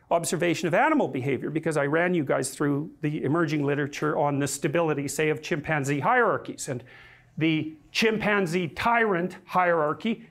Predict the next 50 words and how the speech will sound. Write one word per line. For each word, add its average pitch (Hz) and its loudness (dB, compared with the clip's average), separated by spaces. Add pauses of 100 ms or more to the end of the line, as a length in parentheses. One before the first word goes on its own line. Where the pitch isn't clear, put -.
isn't 175 0
very 170 2
stable. 220 0 (360)
And 165 2
the 151 2
reason 165 2
for 165 -2
that 190 4
is 151 2
that - -6
two 202 2
subordinate 185 2
chimps 180 -2 (340)
who 180 2
are 156 4
three 196 2
quarters 160 0
as 147 0
strong 170 2
as 147 0
the 160 2
dominant 160 2
tyrant 196 2
can 160 -2
take 180 2
him 190 2
out. 254 0 (460)
And 196 2
they 180 4
do. 202 2 (240)
And 170 0
so 190 4
then 180 4
the 175 2
question 170 0
might 151 0
be, 160 2
well, 156 2
how 175 2
do 175 2
you 175 2
have 165 0
to 170 -2
conduct 160 0
yourself 160 0
as 151 0
a 135 -2 (300)
high 185 2
dominance 156 2
chimp - 0